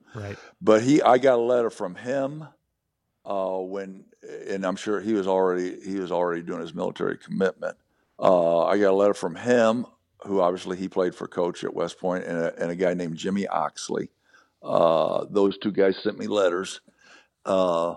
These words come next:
Speaker 2: for the recruiting process. So, yeah, Mike was, in a small way was. Yeah,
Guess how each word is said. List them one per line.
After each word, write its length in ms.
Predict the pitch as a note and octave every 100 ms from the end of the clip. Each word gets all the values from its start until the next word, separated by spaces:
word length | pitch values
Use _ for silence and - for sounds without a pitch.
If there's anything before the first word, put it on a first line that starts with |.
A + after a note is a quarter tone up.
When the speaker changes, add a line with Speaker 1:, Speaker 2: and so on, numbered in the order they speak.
| - _ _ _ _ _ _ _ _ _ _ _
Speaker 2:
for 160 | - F#2+
the 80 |
recruiting 440 | G2 G2 A2+ F#2+ E2+
process. 480 | F#2 E2 - - -
So, 180 | G2
yeah, 240 | F2 F2+ F#2
Mike 320 | - F#2+ -
was, 180 | - - - A#2
in 160 | G2+
a 40 | F2+
small 360 | - F#2+ F#2
way 160 | F#2 F#2+
was. 440 | F#2 F#2 E2+ - - _ -
Yeah, 260 | G2 E2